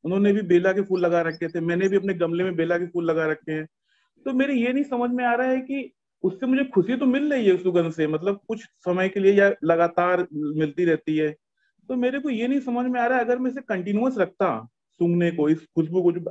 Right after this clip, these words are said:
हल्की हल्की आ रही थी बेले की, तो क्या मैं दुखी होता है? क्योंकि ये तो एक तरह संवेदना है, एक तरीका का जो आस-, मतलब पहले का आस्वादन भी है। तो मैं, मैं यही सोच रहा था, तो मैंने अपने natural acceptance को सोचा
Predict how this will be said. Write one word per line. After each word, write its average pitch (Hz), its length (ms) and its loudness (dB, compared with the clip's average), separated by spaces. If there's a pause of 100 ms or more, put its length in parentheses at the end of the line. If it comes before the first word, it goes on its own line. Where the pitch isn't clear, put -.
हल्की 147 200 -2
हल्की 165 180 -2
आ 147 120 4
रही 147 160 2
थी 139 100 -8
बेले 127 300 -4
की, 120 180 -10 (800)
तो 262 140 -4
क्या 254 140 2
मैं 254 140 2
दुखी 175 220 0
होता 220 360 2
है? 127 80 0
क्योंकि 214 340 -8
ये 254 160 -4
तो 269 180 -4
एक 262 320 -2
तरह 240 180 2
संवेदना 226 480 0
है, 233 400 0
एक 185 300 0
तरीका 196 320 -2
का 202 260 -2 (380)
जो 170 120 0
आस-, 170 420 -4 (120)
मतलब 165 280 -2 (220)
पहले 165 240 4
का 180 100 2
आस्वादन 165 420 -2
भी 170 140 0
है। 156 220 2 (420)
तो - 440 -6 (280)
मैं, 233 280 -2
मैं 262 160 2
यही 247 280 2
सोच 220 260 2
रहा 123 160 4
था, 139 140 -2
तो 208 140 -2
मैंने 226 420 -4
अपने 233 200 -2
natural 208 280 -2
acceptance 208 480 -2
को 240 100 -4
सोचा 202 320 2